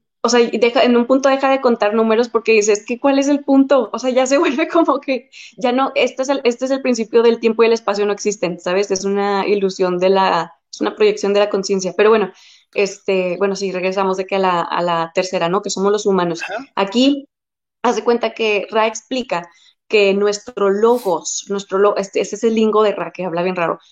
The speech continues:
Speaker 1: Logos es otra palabra para, Ra, para explicar de qué universo, ¿ok? Nuestro logos, este, estamos en el sistema solar, de que nuestro sol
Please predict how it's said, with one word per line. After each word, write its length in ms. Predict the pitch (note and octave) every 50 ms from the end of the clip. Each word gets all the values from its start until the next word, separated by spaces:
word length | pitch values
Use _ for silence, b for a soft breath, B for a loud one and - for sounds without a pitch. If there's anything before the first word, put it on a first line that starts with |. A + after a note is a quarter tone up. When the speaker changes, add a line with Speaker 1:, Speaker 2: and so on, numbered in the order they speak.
| b -
Speaker 1:
Logos 380 | G#3+ A#3 A#3 A#3 C#4+ C#4+ C#4+
es 100 | C#4 -
otra 180 | C4+ C4+ C#4 C#4
palabra 500 | C4 C4+ B3 A3 G#3 G#3 G#3+ G#3+ G#3+ - -
para, 160 | A3 G#3+ G3+ - - -
Ra, 240 | G3 F#3+ F#3+ F#3+ F#3+
para 100 | - G3+
explicar 400 | G3+ - - G3+ F#3+ - F3+ F3
de 80 | F#3
qué 180 | F#3 G3+ F#3+ F#3+ -
universo, 540 | G#3 G#3 G3 F#3+ F#3+ F3+ F3+ F3 - D#3+ D#3+
¿ok? 120 | D#3+ F#3 G3 G3+ - b b b b -
Nuestro 280 | - G3 G3 - A3 G#3
logos, 500 | A3 B3 C4+ C4+ G#3+ G3 F3+ F3+ - - _ _ _ -
este, 380 | G3+ G3 F#3+ - - - - F#3+
estamos 380 | F#3 - G3+ G#3 G#3 A3 A3
en 60 | A#3 B3
el 80 | A#3+
sistema 360 | A#3 A3+ G3+ G#3 - G3 F#3+ F#3+
solar, 340 | - G3 F#3 E3 D3+ D3+ - - _
de 100 | - -
que 300 | _ - E3 E3 D#3+ E3 E3
nuestro 340 | F3 F3+ F3 - - F#3
sol 480 | F#3 - - G#3 G3+ A3 C#4+ F#4+ F#4